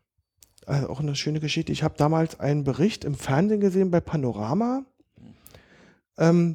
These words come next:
da ging es um die, äh, gesundheitliche Belastung von Kindern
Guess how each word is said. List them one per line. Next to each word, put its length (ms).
da 100
ging 260
es 140
um 400
die, 580
äh, 640
gesundheitliche 640
Belastung 800
von 260
Kindern 800